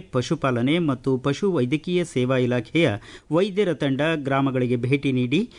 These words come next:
ಮಾದರಿಗಳನ್ನು ಸಂಗ್ರಹಿಸಿ ಪರೀಕ್ಷೆಗಾಗಿ ಬೆಂಗಳೂರಿನ ಪ್ರಯೋಗಾಲಯಕ್ಕೆ ರವಾನಿಸಿದೆ.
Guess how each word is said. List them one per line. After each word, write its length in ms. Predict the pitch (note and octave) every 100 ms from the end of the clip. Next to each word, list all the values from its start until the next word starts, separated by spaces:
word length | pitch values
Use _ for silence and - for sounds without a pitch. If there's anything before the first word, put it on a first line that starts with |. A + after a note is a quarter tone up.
| - -
ಮಾದರಿಗಳನ್ನು 680 | F3+ A3 A3+ G3 F3+ D#3+ C#3+
ಸಂಗ್ರಹಿಸಿ 580 | C#3+ C#3 C3 B2+ E3 F3+ -
ಪರೀಕ್ಷೆಗಾಗಿ 720 | C3 F3+ - C#3+ B2 D3+ A#2 - - -
ಬೆಂಗಳೂರಿನ 600 | C3+ G3+ G#3 G#3 F#3+ F#3 F#3+
ಪ್ರಯೋಗಾಲಯಕ್ಕೆ 800 | D#3 C3+ D3+ D3 C#3 C3+ - D3 D#3+
ರವಾನಿಸಿದೆ. 640 | C3 C3 A#2+ A#2+ B2+ C3+